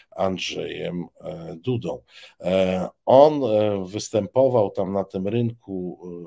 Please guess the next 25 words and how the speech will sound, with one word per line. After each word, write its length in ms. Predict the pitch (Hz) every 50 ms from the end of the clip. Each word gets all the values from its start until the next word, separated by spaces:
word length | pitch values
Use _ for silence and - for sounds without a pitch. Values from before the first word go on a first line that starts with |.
| - -
e, 40 | 90
rosyjskim 760 | 92 90 - - - 160 165 156 - - - 127 117 110 92 -
i, 300 | - 104 104 107 104 - - 90
e, 180 | 95 95 92
handlował, 840 | 87 - - 98 90 90 85 92 95 98 95 87 95 92 90 90 90 - _ _ - - - - - _ -
e, 180 | - 87 90
przerzucał 580 | 87 - - 98 87 101 107 101 - - 101 95
metale 440 | 95 92 90 - 104 101 104 101 92
szlachetne 560 | - - 95 90 - 107 95 - - 98 95
i 60 | 87
pieniądze 540 | - - 95 95 98 101 104 104 92 95 90
z 100 | 82 -
Rosji 600 | 90 92 104 110 104 - - - 92 90 90 85
na, 80 | 78 78
e, 720 | 76 76 71 65 67 69 71 - 73 73 73 71 71 -
zachód. 600 | - - - - - - - 65 - - _ _ - - - - - - - _ -
E, 100 | 90 92 90
jego 560 | - - - 90 110 143 180 196 220 202 -
kryszą 520 | - - 131 151 151 - - 110 95 87
w 80 | 78 82
Rosji 760 | - - - - - - - 87 98 113 123 131 131 - -
był 340 | 82 82 - 113 127 131 127
nie 180 | 113 110 104 95
byle 340 | 82 107 123 135 139 120 -
kto 520 | - - - - 76 71 80 104 131